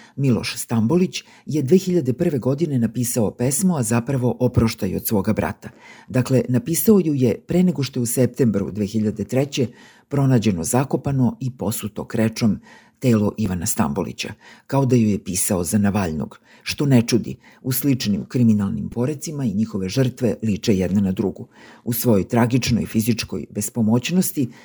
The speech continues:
i u svojoj punoj simboličkoj snazi. Poslednje dve strofe idu ovako. „Zločinac i žrtva neuporedivi, pravda nemoguća, kazna nedostojna žrtve.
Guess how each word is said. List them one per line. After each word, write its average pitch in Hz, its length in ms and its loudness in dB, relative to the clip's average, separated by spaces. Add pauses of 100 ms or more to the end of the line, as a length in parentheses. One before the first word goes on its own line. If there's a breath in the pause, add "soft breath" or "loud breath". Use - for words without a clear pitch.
(100)
i 165 140 -2
u - 20 -2
svojoj 139 420 0
punoj 143 300 2
simboličkoj 101 680 -2
snazi. - 460 -6 (580 soft breath)
Poslednje 127 460 0
dve 107 200 0
strofe 135 640 0
idu 120 260 0
ovako. - 460 -4 (760)
„Zločinac 165 640 4
i 120 40 2
žrtva 127 600 -4
neuporedivi, 117 960 0
pravda 120 480 -4
nemoguća, 131 680 0 (100)
kazna 127 520 -2
nedostojna 117 640 0
žrtve. - 500 -6